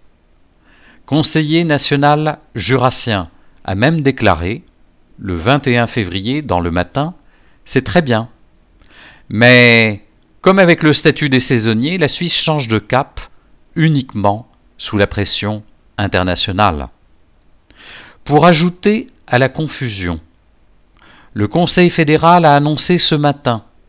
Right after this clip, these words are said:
qu'il refusait désormais le dépôt d'avoirs non déclarés en Suisse.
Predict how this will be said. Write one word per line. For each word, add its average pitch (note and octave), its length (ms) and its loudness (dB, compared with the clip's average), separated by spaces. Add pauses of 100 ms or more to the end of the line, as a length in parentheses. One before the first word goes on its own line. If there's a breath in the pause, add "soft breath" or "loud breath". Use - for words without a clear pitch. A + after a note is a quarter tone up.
(640 loud breath)
qu'il B2+ 180 2
refusait D#3 460 4
désormais D#3 520 2
le D3 120 2
dépôt F3 580 0
d'avoirs C#3 460 4
non D#3+ 240 0
déclarés E3+ 500 2
en D3+ 120 0
Suisse. - 580 -8